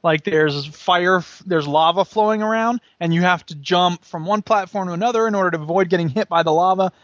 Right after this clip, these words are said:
And, I mean, it's not too bad, and I actually think I'm beyond the levels that do that, 'cause I think I'm on the last set of levels, but it was just a little frustrating because the rest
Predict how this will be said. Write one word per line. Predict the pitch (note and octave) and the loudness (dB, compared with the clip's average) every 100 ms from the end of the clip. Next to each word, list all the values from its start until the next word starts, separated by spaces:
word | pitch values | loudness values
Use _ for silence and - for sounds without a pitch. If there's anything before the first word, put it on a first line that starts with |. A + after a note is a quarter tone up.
| _ _ F3 | _ _ -2
And, | D#3+ D#3+ D#3+ E3+ | 2 4 2 2
I | G#3 | 2
mean, | A#3+ | 2
it's | A#3 | 2
not | D#4 B3+ | 0 0
too | A3+ | 0
bad, | F#3 F3+ G#3 B3 - _ | 2 4 2 0 -6 _
and | F3 | 0
I | E3+ | 2
actually | F#3 G3+ G3+ | 2 0 -2
think | F3+ G3+ E3+ | -2 -4 -4
I'm | D#3 C#3+ | -4 -6
beyond | D3+ D3+ F3+ F3+ | -2 0 0 0
the | F3 | 0
levels | F#3+ F#3+ F#3+ | 0 0 0
that | E3+ D3+ | -2 -2
do | F3+ G3 | -4 0
that, | A3 B3 B3+ - | 2 0 -2 -4
'cause | D#3+ | -2
I | D3+ | 0
think | F3 | 0
I'm | E3 | 0
on | D#3+ | 0
the | D3+ | 2
last | D3 D#3 D3 | 2 2 0
set | F3 | 0
of | D#3+ | 0
levels, | D#3 E3+ F#3+ - _ _ _ | 0 0 -2 -6 _ _ _
but | E3 E3+ D#3+ - - - | 2 2 0 -6 -20 -4
it | A3 | -2
was | C4 | -2
just | D4 | 0
a | A#3 | 2
little | G3+ | 2
frustrating | - F3+ - E3 D3+ D3 | 2 0 2 0 0 -2
because | D3 E3 D3+ D3+ C#3 | -4 0 2 0 -4
the | D3+ | -2
rest | F#3 | -2